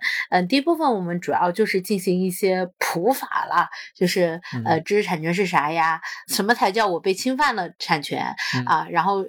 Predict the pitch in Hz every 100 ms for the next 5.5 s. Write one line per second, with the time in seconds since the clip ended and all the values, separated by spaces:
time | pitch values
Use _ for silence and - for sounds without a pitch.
0 | - 202 185 214 262 240 220 226 247 277
1 | 220 170 135 - 165 165 180 175 139 143
2 | 226 196 - - 170 165 - - - 220
3 | 254 254 240 233 226 - 170 156 160 170
4 | 196 233 254 226 175 185 226 - 247 226
5 | 208 247 254 285 185